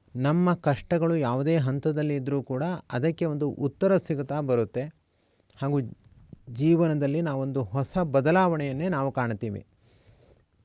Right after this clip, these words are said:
ಅದಕ್ಕೆ ಕೆಲವೊಂದು ಮಾನಸಿಕವಾಗಿ ನಾವು ಸಿದ್ಧರಾಗಬೇಕಾಗುತ್ತೆ.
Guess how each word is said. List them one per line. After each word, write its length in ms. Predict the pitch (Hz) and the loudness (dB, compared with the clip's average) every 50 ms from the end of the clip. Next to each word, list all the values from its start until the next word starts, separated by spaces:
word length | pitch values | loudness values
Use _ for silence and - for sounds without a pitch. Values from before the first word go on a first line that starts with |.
| _ - 143 - _ - 98 87 - _ _ _ - - | _ -20 -20 -20 _ -20 -20 -20 -20 _ _ _ -2 0
ಅದಕ್ಕೆ 340 | 156 170 180 - 202 180 | 2 2 4 4 4 2
ಕೆಲವೊಂದು 480 | 156 - 160 151 160 170 185 185 175 170 | 2 2 2 2 2 2 2 2 0 0
ಮಾನಸಿಕವಾಗಿ 840 | 156 139 123 131 151 180 185 170 - 190 - 180 165 160 156 156 160 | 0 0 0 0 2 0 0 0 0 0 0 2 2 2 2 0 0
ನಾವು 300 | 147 131 123 147 165 165 | -2 0 0 0 0 0
ಸಿದ್ಧರಾಗಬೇಕಾಗುತ್ತೆ. 1200 | - - 147 131 110 120 147 143 135 131 117 123 120 113 - 117 110 110 107 98 - 120 139 156 | -2 -2 -4 -4 -4 -2 -2 -2 -2 -2 -2 -2 -2 -2 -2 -2 -2 -2 -4 -4 -6 -6 -8 -8